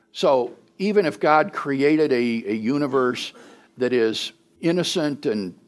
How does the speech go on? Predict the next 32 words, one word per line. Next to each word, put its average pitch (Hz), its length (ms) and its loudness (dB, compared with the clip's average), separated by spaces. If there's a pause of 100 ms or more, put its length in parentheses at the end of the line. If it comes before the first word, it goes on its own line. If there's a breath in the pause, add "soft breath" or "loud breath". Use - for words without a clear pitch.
free 160 260 2
of 147 100 0
suffering 135 460 0
at - 140 -8
the 107 60 -8
first, - 760 -2 (760 soft breath)
but 151 140 -2
then 254 140 4
it 131 140 -4
goes 139 320 0
bad, 135 720 2 (600 soft breath)
the 156 100 -4
possible 190 680 0
world 131 460 2
includes 123 720 -2
everything, 123 840 -2 (720)
the 135 120 -6
past, 170 400 0
present, 143 340 -4
and 160 280 -2
the 143 120 -4
future. - 580 -8 (600 soft breath)
And 131 320 -2 (100)
this 147 220 -4
world 135 240 0
obviously 127 680 -2
is 87 160 -6
a 92 60 -16
fallen 92 520 -4
world 90 420 -4
that 95 100 -8
isn't - 460 -8